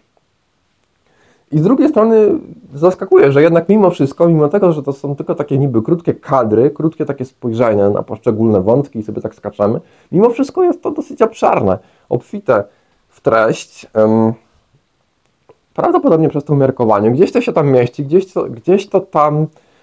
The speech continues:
rozciąga tę treść, być może. I to sobie tak, e, powoli i statecznie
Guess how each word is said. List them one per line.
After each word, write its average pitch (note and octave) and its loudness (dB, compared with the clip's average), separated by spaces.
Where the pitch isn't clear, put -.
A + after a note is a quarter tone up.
rozciąga E3 2
tę F#2 -6
treść, A2 -2
być A#2+ -6
może. A#2+ 2
I D#3 -2
to F#3+ 4
sobie G#3 -2
tak, F3 -4
e, C3+ 0
powoli E3 2
i D3 -2
statecznie C3 -4